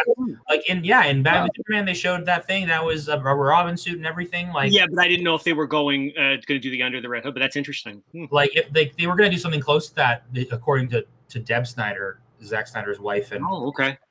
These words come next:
Speaker 1: and I love it. It is probably, it is my singular favorite movies. It is in my top five. It's, like, in no particular order. It's, uh, The Godfather Part One,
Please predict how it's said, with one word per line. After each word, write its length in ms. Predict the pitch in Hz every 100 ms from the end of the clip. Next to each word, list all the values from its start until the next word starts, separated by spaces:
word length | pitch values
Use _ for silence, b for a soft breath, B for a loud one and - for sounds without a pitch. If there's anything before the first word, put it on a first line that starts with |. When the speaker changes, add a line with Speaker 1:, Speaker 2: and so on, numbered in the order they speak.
| _ B B B B - -
Speaker 1:
and 500 | 117 117 110 107 - - _ _ _ _ _ -
I 800 | 131 143 147 147 143 139 139 135 -
love 360 | 113 110 101
it. 120 | 92 -
It 200 | 135 135
is 140 | 143
probably, 480 | - 139 127 127 123 120 -
it 100 | 185
is 100 | 220
my 140 | 208
singular 580 | 196 170 165 156 147 135
favorite 560 | - - 131 120 123 117
movies. 560 | 117 117 110 98 90 -
It 160 | 135 -
is 180 | 143 139
in 120 | 156
my 140 | 135 120
top 300 | 117 107 -
five. 360 | 90 - - b b -
It's, 220 | 123 120
like, 340 | 117 110 104 - -
in 80 | 123
no 120 | 147
particular 420 | 147 139 135 139 139
order. 340 | 156 135 127
It's, 380 | 117 110 - - b b b _ _ 117
uh, 280 | 113 110
The 100 | 104
Godfather 420 | 120 139 147 156 143
Part 220 | 156 143
One, 360 | 151 156 175